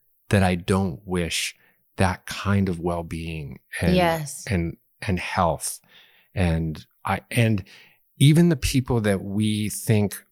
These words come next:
Speaker 1: are confections of depravity and sin, we actually, at the end of the day, want them, maybe more than anyone, to be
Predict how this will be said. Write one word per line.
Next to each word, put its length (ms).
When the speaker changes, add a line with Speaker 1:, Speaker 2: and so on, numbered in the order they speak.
Speaker 1:
are 540
confections 1080
of 240
depravity 720
and 160
sin, 540
we 420
actually, 580
at 100
the 180
end 180
of 120
the 100
day, 260
want 680
them, 680
maybe 420
more 240
than 160
anyone, 540
to 180
be 420